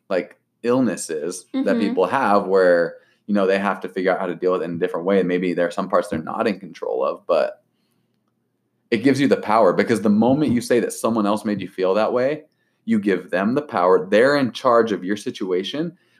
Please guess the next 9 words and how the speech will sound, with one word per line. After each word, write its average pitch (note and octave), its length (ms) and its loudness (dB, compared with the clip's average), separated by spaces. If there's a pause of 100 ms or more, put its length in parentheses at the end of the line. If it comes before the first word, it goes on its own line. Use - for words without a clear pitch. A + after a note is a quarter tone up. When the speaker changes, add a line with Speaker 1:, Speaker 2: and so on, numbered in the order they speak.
(120)
Speaker 1:
which - 380 -2 (180)
subconsciously B2+ 600 0
tells A2 220 2
your G2 100 -2
mind, G#2+ 460 2 (560)
"I A2+ 80 -2
can't G2+ 400 -6
do G#2 180 0
anything - 500 -8